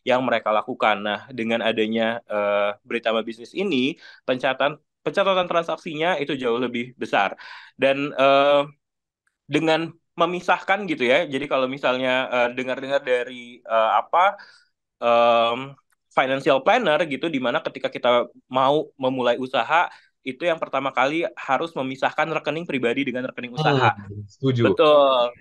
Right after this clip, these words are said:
Speaker 1: betul banget. Nah, itu yang paling penting. Kenapa? Ketika kita memisahkan, itu kita akan tahu berapa sih sebenarnya keuangan yang kita kelola untuk bisnis kita dan menghasilkan berapa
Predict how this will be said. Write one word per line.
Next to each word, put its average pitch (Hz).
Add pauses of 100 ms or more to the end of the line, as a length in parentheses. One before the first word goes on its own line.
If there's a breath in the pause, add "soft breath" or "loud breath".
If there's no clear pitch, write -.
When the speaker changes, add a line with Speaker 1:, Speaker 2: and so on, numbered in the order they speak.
(280 loud breath)
Speaker 1:
betul 175
banget. 170
Nah, 143
itu 156
yang 196
paling 175
penting. 170
Kenapa? 160
Ketika 156
kita 160
memisahkan, 151
itu 139
kita 165
akan 151
tahu 139
berapa 127
sih 208
sebenarnya 127
keuangan 135 (320)
yang 143
kita 156
kelola 127
untuk 120
bisnis 131
kita 127
dan 135
menghasilkan 160
berapa 135